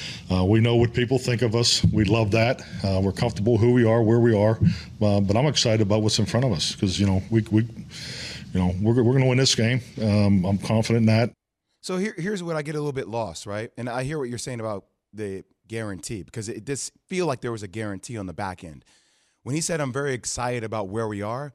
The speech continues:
Speaker 2: like, for me, watching the greats do it, Bill Belichick, guys like that, lay out after that. Like, the comment should have been done. When you go in to start saying, "We're going to win this game, I'm confident about that,"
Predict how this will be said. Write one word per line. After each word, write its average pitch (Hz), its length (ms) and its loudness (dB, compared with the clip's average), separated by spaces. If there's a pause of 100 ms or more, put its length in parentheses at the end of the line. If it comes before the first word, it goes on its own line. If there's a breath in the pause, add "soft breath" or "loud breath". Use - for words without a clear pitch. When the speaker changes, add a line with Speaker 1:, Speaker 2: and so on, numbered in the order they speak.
(560)
Speaker 2:
like, 107 140 -10 (300)
for 151 80 -4
me, 175 500 -2 (240)
watching 139 400 -6
the 127 80 -4
greats 127 380 -6
do 131 220 -4
it, - 220 -10
Bill 113 140 -4
Belichick, 120 540 -6
guys 117 240 -6
like 117 80 -14
that, 127 340 -8
lay 107 240 -8
out 95 240 -12 (140)
after 98 260 -12
that. 82 240 -16 (300)
Like, 98 80 -16
the - 80 -20
comment 143 280 -10
should 135 140 -12
have 113 80 -12
been 101 160 -10
done. 90 260 -14 (220 soft breath)
When 135 120 -6
you 202 60 -4
go 180 200 -6
in 160 80 -6
to 147 100 -10
start 147 220 -6
saying, 143 340 -6 (160 soft breath)
"We're 107 80 -12
going 123 160 -4
to 113 60 -6
win 131 160 -4
this 127 140 -4
game, 123 200 -4
I'm 117 120 -6
confident 123 420 -8
about 92 240 -10
that," 92 200 -10